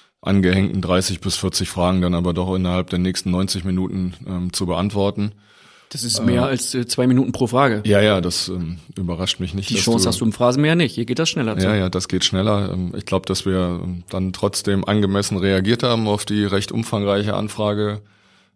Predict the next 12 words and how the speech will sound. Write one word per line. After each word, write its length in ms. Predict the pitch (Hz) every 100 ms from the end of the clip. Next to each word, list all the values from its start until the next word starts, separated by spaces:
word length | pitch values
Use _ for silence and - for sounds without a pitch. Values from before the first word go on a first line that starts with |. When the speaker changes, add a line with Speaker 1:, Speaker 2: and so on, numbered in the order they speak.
| -
Speaker 1:
der 140 | 95
Kollegen, 580 | 95 98 95 104 104 104 -
ähm, 480 | 92 95 95 95 -
und 220 | 95 90
eben 160 | 92
nicht 240 | 92 - 98
jede, 340 | 95 90 90 -
ähm, 220 | 92 90
einzelne 320 | 92 95 92 92
Frage 320 | 90 92 92
beantwortet 560 | 90 92 90 87 90
haben. 320 | 92 95 95